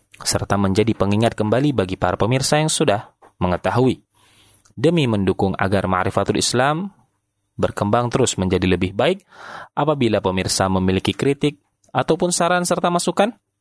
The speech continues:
maka tidak perlu sungkan ataupun ragu untuk mengirimkannya ke redaksi kami sebagaimana yang tertera di layar kaca Anda. Ma'rifatul Islam akan menerima semua saran, kritik dan masukan,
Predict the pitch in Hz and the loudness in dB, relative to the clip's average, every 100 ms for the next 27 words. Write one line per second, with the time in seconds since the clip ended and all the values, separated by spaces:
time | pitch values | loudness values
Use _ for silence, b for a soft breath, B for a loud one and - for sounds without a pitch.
0 | _ _ _ _ _ - 101 95 95 90 | _ _ _ _ _ -4 0 0 0 -2
1 | - - 98 - 135 117 113 98 - - | -2 -2 0 0 0 0 -2 -4 -12 -10
2 | - - 98 95 127 139 143 B B B | -8 -2 -2 -2 0 0 -2 B B B
3 | B B B B _ - 156 170 127 120 | B B B B _ -6 0 0 2 2
4 | 117 113 123 127 117 104 98 101 - 104 | 0 2 2 0 0 0 2 0 -2 0
5 | 123 135 143 160 - - 110 95 98 95 | 0 2 0 -2 -4 0 0 2 2 2
6 | 101 101 95 - - 143 117 98 90 90 | 2 2 0 -2 0 0 2 0 0 -2
7 | - 113 123 95 - _ _ _ _ _ | 0 0 2 0 -2 _ _ _ _ _
8 | _ _ _ _ _ _ _ _ 127 160 | _ _ _ _ _ _ _ _ -2 0
9 | 165 147 131 117 127 117 - 110 101 101 | 2 0 0 0 0 0 0 2 2 2
10 | 123 127 104 95 92 - 151 190 B B | 2 2 0 -2 -2 0 0 -2 B B
11 | B B _ - 104 92 87 92 95 - | B B _ -2 0 0 0 0 0 0
12 | - 156 160 | 0 -2 -2